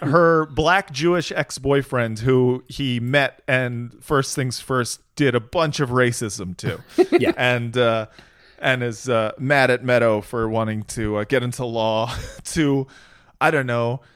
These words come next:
Speaker 1: piss him off. I don't know how it could piss him off, but for, with Tony, you're like, "Yeah, I could see it." Tony is, uh,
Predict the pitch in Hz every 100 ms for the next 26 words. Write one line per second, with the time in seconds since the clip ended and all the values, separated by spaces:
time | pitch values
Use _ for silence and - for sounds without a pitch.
0 | _ _ - 170 170 165 175 156 156 196
1 | 185 147 160 208 233 202 196 175 170 151
2 | 170 156 151 143 131 120 - 147 - -
3 | - 165 151 143 - 160 160 147 127 117
4 | 127 127 131 - 165 339 262 - 143 -
5 | 120 113 - - 190 190 175 156 143 117
6 | 120 120 113